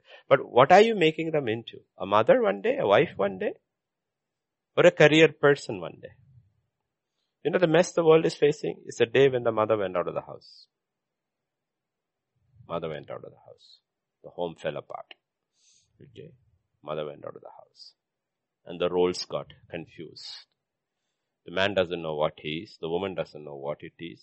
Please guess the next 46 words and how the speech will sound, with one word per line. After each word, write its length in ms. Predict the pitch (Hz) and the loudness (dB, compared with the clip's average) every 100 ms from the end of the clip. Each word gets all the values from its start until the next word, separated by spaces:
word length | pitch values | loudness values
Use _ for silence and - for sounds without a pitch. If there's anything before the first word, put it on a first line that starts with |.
| _ | _
So 140 | 90 | -10
you 180 | 85 90 | -8 -2
don't 180 | 95 95 | -2 -2
know 120 | 92 | -4
whether 220 | 87 82 | -6 -6
it 120 | 82 85 | -6 -6
is 140 | 82 | -6
a 60 | 82 | -4
father 360 | 78 78 85 90 | 0 0 -2 -8
or 180 | 78 | -6
a 80 | 85 | -6
mother. 360 | 82 67 73 - _ _ _ _ _ _ _ - | -8 -12 -14 -16 _ _ _ _ _ _ _ -8
Things 320 | 135 139 - | -6 -6 -8
changed 640 | - 107 131 - - - - | 0 0 0 -6 -14 -16 -20
and 120 | 87 | -12
suddenly 560 | - 90 92 92 95 - | -4 -4 -4 -6 -8 -8
everything 460 | 113 151 165 151 98 | -6 -4 -4 -6 -2
one 240 | 107 135 | -2 4
by 140 | 139 143 | 4 6
one 260 | 123 131 | 4 2
by 160 | 131 135 | -2 0
one 240 | 113 120 | -2 -2
by 160 | 127 131 | -2 0
one 240 | 117 123 | 0 0
by 100 | 123 | -4
we 160 | 113 104 | -2 -4
broke 360 | 90 107 - | -2 -2 -2
it 80 | 85 | -4
down. 200 | 76 69 - _ _ _ _ _ | -6 -6 -10 _ _ _ _ _
And 80 | 82 | -6
then 120 | 95 | -6
finally 440 | 98 101 98 101 113 | -2 -2 0 2 2
what 180 | 104 104 | 2 0
is 140 | 98 | -8
happening? 560 | 98 98 - 110 127 120 | -2 -2 -2 -12 -10 -6
Now 140 | 95 | -4
you 120 | 95 | 0
have 120 | 92 | 0
houses 400 | 92 92 - 110 90 | 2 0 -2 -10 -10
with 160 | 92 | -12
two 180 | 98 98 | -12 -8
fathers, 460 | 95 87 85 98 _ - | -4 -4 -4 -14 _ -12
houses 340 | 90 101 95 | -10 -10 -10
with 180 | 92 - | -12 -10
two 160 | 92 90 | -12 -10
mothers. 500 | 85 82 90 95 | -12 -12 -14 -18